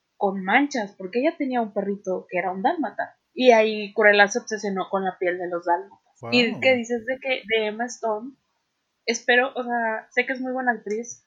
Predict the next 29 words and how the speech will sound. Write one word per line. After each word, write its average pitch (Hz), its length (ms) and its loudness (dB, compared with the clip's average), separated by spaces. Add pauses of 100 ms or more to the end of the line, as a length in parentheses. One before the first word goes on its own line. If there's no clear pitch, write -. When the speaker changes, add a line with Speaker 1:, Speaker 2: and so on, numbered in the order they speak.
Speaker 1:
un 202 140 -10
paréntesis, 208 580 -2
yo 202 100 2
no 208 100 0
he 208 40 0
visto 208 300 -2
La 208 160 4
La 190 140 2
Land. 196 300 -2 (260)
Speaker 2:
<laughs> 143 580 -6 (1200)
Yo 147 120 0
tampoco 165 460 -8
la 165 80 6
había 156 140 2
visto 147 360 -4 (120)
hace 139 280 -6
poco, 139 320 -6
pero 120 320 -8 (320)
creo 135 180 -6
que 160 80 -2
deberías 131 300 -2
de 120 80 -8
verla, 107 360 -12
vas 113 200 -12
a 127 60 -6
llorar 123 260 -6
con 123 140 -10
el 117 100 -8
final, 107 340 -14